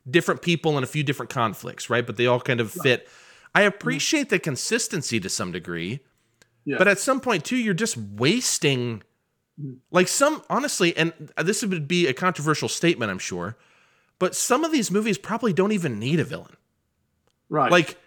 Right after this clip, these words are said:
Speaker 1: you can have some people to make action scenes. <laughs> You
Speaker 2: Yeah.
Speaker 1: know what I mean? But
Speaker 2: Oh,
Speaker 1: you
Speaker 2: yeah.
Speaker 1: probably don't even need to waste one of the big guys
Speaker 2: Right.
Speaker 1: or
Speaker 2: Right.
Speaker 1: have someone, I, dude, I'm actually gonna make a Ninja Turtles reference. You ready?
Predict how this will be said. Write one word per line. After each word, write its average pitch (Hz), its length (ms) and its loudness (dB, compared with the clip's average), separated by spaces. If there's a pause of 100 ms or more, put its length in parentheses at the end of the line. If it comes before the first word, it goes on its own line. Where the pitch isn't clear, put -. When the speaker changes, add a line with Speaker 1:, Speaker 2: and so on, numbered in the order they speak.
(100)
Speaker 1:
you 202 140 0
can 226 140 2
have 226 280 2
some 190 200 2
people 196 460 2
to 175 120 -4
make 156 240 0
action 143 400 0
scenes. 185 640 0
<laughs> - 40 -20 (240)
You 170 80 2 (100)
Speaker 2:
Yeah. - 160 4
Speaker 1:
know 311 100 8
what - 140 4
I 214 40 4
mean? 190 260 6 (480)
But 208 140 8
Speaker 2:
Oh, 262 40 4
Speaker 1:
you 277 60 6
Speaker 2:
yeah. 220 60 8
Speaker 1:
probably 330 480 4
don't 196 180 4
even 185 240 4
need 185 180 4
to 156 80 8
waste 127 500 4
one 123 160 -2
of 113 60 0
the 107 60 -2
big 131 220 0
guys 92 360 -4
Speaker 2:
Right. - 180 -2
Speaker 1:
or 170 460 4
Speaker 2:
Right. - 120 -8 (1040)
Speaker 1:
have 202 240 2
someone, 220 480 0
I, 165 140 2
dude, 160 260 2
I'm 160 80 6
actually 156 260 2
gonna 147 100 0
make 139 180 0
a - 40 0
Ninja 123 240 -2
Turtles 117 320 -2
reference. 85 360 -8
You 101 60 -4
ready? 120 160 -2